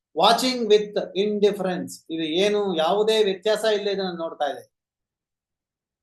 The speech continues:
Farmer sinking deeper into debt every day. ರೈತರು ದಿನ ದಿನ ಸಾಲದ ಶೂಲಕ್ಕೆ, ಸಾಲದ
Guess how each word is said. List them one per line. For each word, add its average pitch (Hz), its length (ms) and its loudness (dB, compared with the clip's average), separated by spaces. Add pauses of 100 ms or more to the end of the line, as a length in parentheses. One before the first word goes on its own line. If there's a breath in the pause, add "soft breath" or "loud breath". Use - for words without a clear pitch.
(1120 loud breath)
Farmer 226 480 6 (120)
sinking 233 500 -2
deeper 226 580 4
into 202 320 0
debt 208 560 -4
every 202 220 -4
day. 185 380 -4 (460)
ರೈತರು 196 640 2
ದಿನ 190 120 2 (180)
ದಿನ 190 220 -2
ಸಾಲದ 190 540 -2
ಶೂಲಕ್ಕೆ, 190 640 -4
ಸಾಲದ 190 560 2